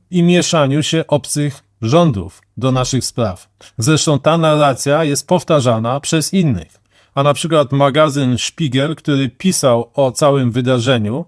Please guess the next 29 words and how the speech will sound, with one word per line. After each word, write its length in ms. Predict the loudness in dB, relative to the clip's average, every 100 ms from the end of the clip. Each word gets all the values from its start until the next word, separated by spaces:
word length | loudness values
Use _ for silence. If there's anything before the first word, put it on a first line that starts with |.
| _
początkowo 640 | -4 -2 0 0 -2 0 0
w 80 | -2
tonie 300 | -2 0 0
neutralnym, 880 | 0 0 0 2 2 0 -4 -6 -6
magazyn 640 | 0 0 4 2 2 0
Multipolar 800 | 0 -2 -4 -6 -4 -2 -2 -2
w 80 | -4
tej 200 | -2 -2
chwili 340 | -2 -4 -2 -2
zmienił 380 | -2 -2 -2
narrację, 800 | 0 0 2 0 0 -4 -4 -4 0
ba, 300 | 2 2 2
zmienił 400 | 0 0 0 0
nawet 360 | 0 -2 -4
swój 320 | -6 -4 -4
tekst 500 | -2 -2 -2 -4 -6
wiszący 500 | -6 -2 -2 -2 -4
na 120 | -4 -4
stronie 400 | -2 -2 -2 -2
webowej 460 | -2 -2 -2 -4
Spiegla 520 | -8 -4 -4 0 -2 -4 -12 -20 -20 0
i 120 | 2
magazyn 640 | 4 4 2 2 -2 -2
Multipolar 760 | 0 -2 0 -2 -2 0 2 0
jest 320 | 0 -2 -4
w 40 | -4
tej 180 | -4
chwili 300 | -2 -6 -6
prawicowy. 720 | -2 0 2 0 0 0 0